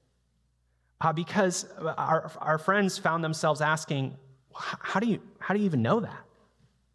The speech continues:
That's not, with the best of intentions, we can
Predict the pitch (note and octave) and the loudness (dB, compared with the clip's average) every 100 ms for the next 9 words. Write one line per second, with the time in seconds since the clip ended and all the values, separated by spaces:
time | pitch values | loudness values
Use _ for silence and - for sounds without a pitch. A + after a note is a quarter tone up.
0 | _ _ _ _ D3+ - D#3 - - - | _ _ _ _ -2 2 2 0 -14 -20
1 | - - - - C#3 D#3 F#3+ G3 F#3+ E3 | -20 -20 -20 -4 -2 2 2 0 0 0
2 | D#3 D#3 C#3+ A#2+ A2 B2+ C3 - A#2+ | 0 0 -2 -2 -4 -2 -2 0 -2